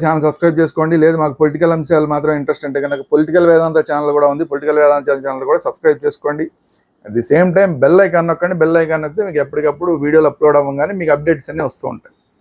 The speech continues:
So, ఇంకా అసలు వీడియోలోకి వెళ్తే, లోకేష్ గారు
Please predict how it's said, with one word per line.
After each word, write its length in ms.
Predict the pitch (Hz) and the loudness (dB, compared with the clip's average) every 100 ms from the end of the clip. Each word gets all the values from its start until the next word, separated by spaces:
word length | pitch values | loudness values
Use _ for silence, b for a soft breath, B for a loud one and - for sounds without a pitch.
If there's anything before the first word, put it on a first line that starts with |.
| _ _ _ _ _ _ _ _ b b b _ - | _ _ _ _ _ _ _ _ b b b _ -2
So, 180 | 196 | 0
ఇంకా 260 | 202 175 165 151 135 - - _ _ _ _ - | 2 2 2 4 2 -2 -6 _ _ _ _ -14
అసలు 220 | 131 160 | -6 -2
వీడియోలోకి 380 | 170 175 185 175 | 0 4 4 2
వెళ్తే, 140 | 170 | 2
లోకేష్ 380 | 156 175 190 180 | 2 2 2 2
గారు 340 | 165 160 151 | 2 2 2